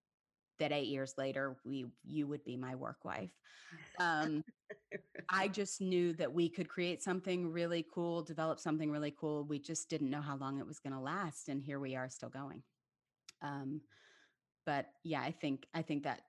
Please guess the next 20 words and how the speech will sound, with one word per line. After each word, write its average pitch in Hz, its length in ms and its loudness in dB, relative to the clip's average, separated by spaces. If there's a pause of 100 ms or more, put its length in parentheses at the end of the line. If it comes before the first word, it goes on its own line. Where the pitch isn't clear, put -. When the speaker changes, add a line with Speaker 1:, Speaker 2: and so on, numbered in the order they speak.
(280)
Speaker 1:
that 143 220 2
trust 139 360 -2
is 143 100 -2
built 139 320 -2
pretty 139 200 -4
quickly 135 500 -6
when 135 240 -2
you're 131 300 -6
in 135 200 -4
a 135 80 -4
rehearsal 139 420 -4
room 120 220 -8
with 151 120 -10 (200)
people 117 380 -8 (680)
who 135 380 2 (1300)
work 160 320 0
the 170 100 0
way 170 120 2
you 202 160 0
work, - 300 -6